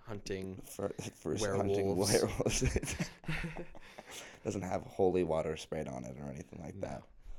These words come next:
Speaker 2: Yeah. Oh my gosh.
Speaker 1: There's not a, there's not, like, a vial of blood from the eighteen hundreds in
Speaker 2: Hundreds.
Speaker 1: there. <laughs>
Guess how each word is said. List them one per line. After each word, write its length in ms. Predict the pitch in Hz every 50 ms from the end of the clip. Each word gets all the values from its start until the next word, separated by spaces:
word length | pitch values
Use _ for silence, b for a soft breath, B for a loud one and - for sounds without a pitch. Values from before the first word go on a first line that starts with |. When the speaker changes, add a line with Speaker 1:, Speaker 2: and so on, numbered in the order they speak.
| b b - -
Speaker 2:
Yeah. 260 | - 80 80 - - - - _ _ - -
Oh 160 | 98 101 92
my 140 | 87 85 -
gosh. 140 | - -
Speaker 1:
There's 200 | 113 113 113 110
not 140 | 123 117 113
a, 60 | 110 101 107 - - - - 101 -
there's 200 | 107 107 107 110
not, 240 | 110 107 104 - -
like, 120 | 110 107 101
a 80 | 98
vial 560 | 95 90 90 95 95 95 92 90 90 90 82
of 200 | 87 92 87 92
blood 360 | - 95 87 87 87 85 82 87
from 260 | - - 90 90 92
the 160 | 92 92 -
eighteen 400 | 87 92 - - - - 80 78
hundreds 580 | - - - - - - 90 90 - - - -
in 60 | -
Speaker 2:
Hundreds. 340 | - - - - - - -
Speaker 1:
there. 180 | - - - -
<laughs> 0 | -